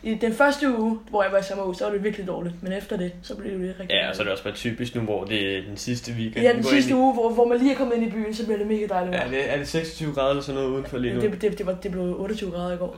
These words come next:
Speaker 1: så.
Speaker 2: Ja, men så, det, det er, det er vildt, hvor varmt det er.
Speaker 1: Ja.
Speaker 2: Øh, og fodboldverdenen,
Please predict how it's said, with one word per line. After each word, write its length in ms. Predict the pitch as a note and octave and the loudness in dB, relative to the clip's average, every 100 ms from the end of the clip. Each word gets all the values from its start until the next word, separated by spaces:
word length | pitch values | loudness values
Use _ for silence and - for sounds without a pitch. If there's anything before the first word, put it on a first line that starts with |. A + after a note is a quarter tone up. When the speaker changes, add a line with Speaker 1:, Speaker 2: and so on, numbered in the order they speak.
| - | -6
Speaker 1:
så. 80 | F#2 | -6
Speaker 2:
Ja, 60 | C#2 | -6
men 100 | A#1 | -10
så, 160 | - F2 - - | -8 -8 -8 -4
det, 200 | B2 A#2+ | -2 0
det 180 | C3+ A#2+ | 0 2
er, 140 | C3+ - D#3 | 0 -2 0
det 160 | D#3+ | 2
er 80 | D3+ | 2
vildt, 240 | F3 C#3+ | 0 0
hvor 100 | - | -2
varmt 380 | C#3+ C#3 G#2+ A2 | 0 2 0 -2
det 140 | A#2 G#2 | 0 2
er. 100 | G#2+ - G3 F#3 - - | 0 -4 -6 -6 -10 0
Speaker 1:
Ja. 60 | |
Speaker 2:
Øh, 260 | C3+ B2+ B2 - - | 2 2 0 -4 -4
og 80 | C3+ | 0
fodboldverdenen, 880 | - G3+ G#3 D#3 A#2+ G#2 A#2 A2 | 4 4 4 4 4 2 -2 -6